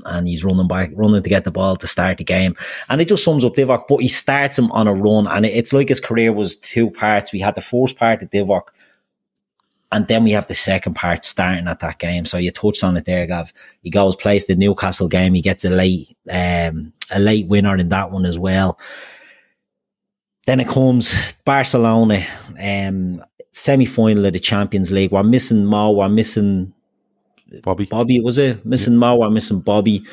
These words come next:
Speaker 2: Front three,
Speaker 1: Uh,
Speaker 2: Shaqiri, Origi, Mane.
Speaker 1: Yeah, and we lose Robbo. Everything, everything that can go wrong is going wrong around that time.
Speaker 2: Mm-hmm.
Speaker 1: But Divock starts up front, and he gets us off to a good start in the game. Um, and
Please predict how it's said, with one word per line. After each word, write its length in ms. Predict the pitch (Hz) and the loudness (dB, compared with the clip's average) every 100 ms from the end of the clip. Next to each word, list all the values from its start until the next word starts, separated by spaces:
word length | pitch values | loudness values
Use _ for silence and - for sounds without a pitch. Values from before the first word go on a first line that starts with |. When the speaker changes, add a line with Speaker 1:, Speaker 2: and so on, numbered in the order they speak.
| - - | -20 -2
Speaker 2:
Front 260 | 135 123 | 0 0
three, 140 | 131 120 | 2 2
Speaker 1:
Uh, 40 | |
Speaker 2:
Shaqiri, 520 | 95 95 95 110 110 104 | 2 0 0 0 -2 -2
Origi, 800 | 98 104 95 92 92 90 90 92 | -2 -4 -6 -8 -8 -10 -12 -12
Mane. 380 | 95 90 87 - _ - - _ - | -8 -8 -8 -12 _ -20 -20 _ -2
Speaker 1:
Yeah, 300 | 101 101 95 - - | 0 2 -2 -10 -14
and 500 | 110 107 101 101 95 92 | -4 -2 0 -2 -4 -4
we 160 | 107 107 | -2 2
lose 440 | 110 117 113 95 | 4 4 4 0
Robbo. 500 | 98 113 107 107 107 | -2 0 2 2 2
Everything, 380 | 123 117 110 117 | 2 0 0 0
everything 320 | 156 165 143 | 0 2 2
that 220 | 123 117 110 | 2 0 0
can 120 | 107 | 0
go 140 | 107 | 2
wrong 240 | 107 98 98 | 2 0 -2
is 80 | 87 | -4
going 280 | 104 107 | -4 -2
wrong 180 | 101 98 | -4 -4
around 320 | 95 101 107 | -4 -4 -4
that 160 | 98 95 | -4 -6
time. 320 | - 101 92 | -6 -6 -6
Speaker 2:
Mm-hmm. 100 | 107 | -2
Speaker 1:
But 280 | 123 110 - - - - - _ - | 2 2 0 -20 -20 -20 -20 _ -2
Divock 300 | 156 147 - | 0 0 -2
starts 340 | 117 104 - | -2 -2 -2
up 80 | 92 | -6
front, 480 | - 95 90 - - - | -4 -2 -4 -8 -18 -8
and 160 | 98 98 | -2 0
he 60 | |
gets 220 | 110 110 | 0 0
us 100 | 98 | 0
off 200 | 98 92 | 2 0
to 120 | - 87 | -2 -4
a 40 | |
good 160 | 90 - | -4 -4
start 380 | - 85 82 | -2 -2 -2
in 80 | 82 | -6
the 80 | 80 | -6
game. 320 | 82 82 73 _ _ - | -4 -6 -8 _ _ -10
Um, 600 | 85 82 82 80 78 - _ _ _ _ _ _ _ 101 | -6 -6 -6 -8 -10 -14 _ _ _ _ _ _ _ -4
and 500 | 101 98 98 92 | 0 0 0 -4